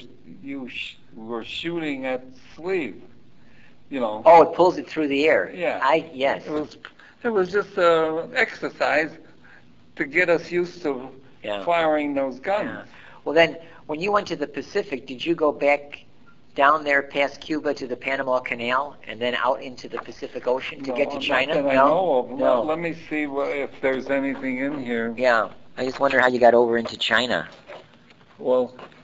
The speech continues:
Speaker 1: well, yeah, we, first we went to the Aleutians. We were in the Aleutians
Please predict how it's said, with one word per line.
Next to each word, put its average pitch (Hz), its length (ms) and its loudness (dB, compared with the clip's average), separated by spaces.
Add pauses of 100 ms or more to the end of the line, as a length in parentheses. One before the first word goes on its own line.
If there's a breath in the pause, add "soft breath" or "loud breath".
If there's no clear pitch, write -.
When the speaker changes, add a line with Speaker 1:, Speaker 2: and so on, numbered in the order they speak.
(320)
Speaker 1:
well, 131 260 -8
yeah, 143 260 0
we, 143 280 -2
first 196 400 -2
we 147 120 0
went 143 260 2
to 131 120 -4
the 123 160 -2
Aleutians. 131 720 -2 (240)
We 135 120 -6
were 127 180 -4
in 123 100 -2
the 120 140 -2
Aleutians 131 680 -4